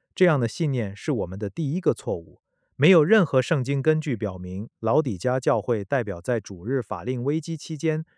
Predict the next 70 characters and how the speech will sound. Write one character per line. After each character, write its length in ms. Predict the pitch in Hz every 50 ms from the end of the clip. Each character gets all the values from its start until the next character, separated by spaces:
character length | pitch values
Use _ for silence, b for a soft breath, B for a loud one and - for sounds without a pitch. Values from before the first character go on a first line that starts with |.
| _ _
被 160 | - 131 117
树 240 | - - - 165 139
立 140 | 127 113 98
为 180 | 95 98 110
惊 260 | 113 - 175 180 190
奇 200 | 180 - - 110
的 100 | 107 123
子 220 | 117 - - 98 85
民。 300 | 82 82 85 92 107 - _ _ _ _ _ _ -
我 120 | 120 113
们 120 | 117 120
的 100 | 123 117
第 220 | - - 147 151 165
一 40 | 170
个 140 | 170 139
错 220 | - - - 160 120
误 260 | 101 95 90 82 82 _
就 160 | - - 120
是 160 | - - 107 -
接 200 | - 151 160 156
受 200 | - 165 131 107
了 100 | 98 90
这 140 | - 123
一 160 | 117 110 98 -
错 240 | - - 165 143
误 120 | 123 107 104
的 140 | 92 87 -
前 260 | - - 123 123 143
提， 360 | 143 - - 87 90 104 - _ _ _ _ _ _
认 200 | 170 170 151 123
为 120 | 123 139
情 240 | - - - 107 123
况 280 | - - 151 123 110
确 200 | - - - 180
实 180 | 135 - - 104
如 180 | 95 92 98 113
此。 300 | - - - - - _ _ _ _ _ _ _
世 200 | - - - 180
界 140 | 143 160 156
末 220 | 143 160 175 165 131
了 180 | 104 85 82
时 240 | - - - 101 117
被 180 | 120 139 131 113
树 240 | - - 180 160
立 140 | 139 127 113
为 180 | 98 101 107 113
惊 240 | - - 180 185 180
奇 180 | - - 117 113
的 100 | 123 110
群 260 | - - 104 147 196
体， 280 | - - 92 82 78 - _ _ _ _
是 200 | - - - 156
由 160 | 131 123 127
那 140 | 139 151 135
些 220 | 123 - 139 139 135
被 160 | - 143 113
撒 260 | - - 123 92 95
旦 220 | - 131 127 127
议 140 | 147 175 165
会 180 | - - 175 143
的 100 | 110 90
成 280 | - - - 104 127
员 240 | 123 110 107 113 123
逐 200 | - - 113 147
出 200 | 156 - 185 190
的 100 | 165 131
人 220 | 101 92 98 127 135
组 180 | - - - -
成 240 | - - 87 92
的。 220 | 98 104 92 -